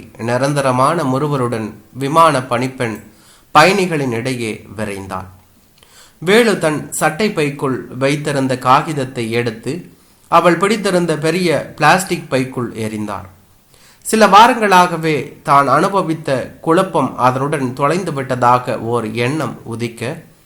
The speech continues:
சிறு சிரிப்பில் திளைத்தான் என்றுதான் சொல்ல வேண்டும். தானும் அவரது மகிழ்ச்சியில் பங்கு கொள்பவள் போல் அவரை பார்த்து புன்னகைத்தாள்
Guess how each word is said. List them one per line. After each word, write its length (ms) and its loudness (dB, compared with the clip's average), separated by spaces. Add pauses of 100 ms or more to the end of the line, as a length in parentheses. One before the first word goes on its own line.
(320)
சிறு 340 0
சிரிப்பில் 500 -2 (140)
திளைத்தான் 560 -2
என்றுதான் 480 -6 (120)
சொல்ல 300 -10
வேண்டும். 420 -14 (720)
தானும் 360 8
அவரது 360 2
மகிழ்ச்சியில் 600 -2
பங்கு 320 2
கொள்பவள் 500 0
போல் 400 -4
அவரை 420 2
பார்த்து 460 2 (200)
புன்னகைத்தாள் 720 -2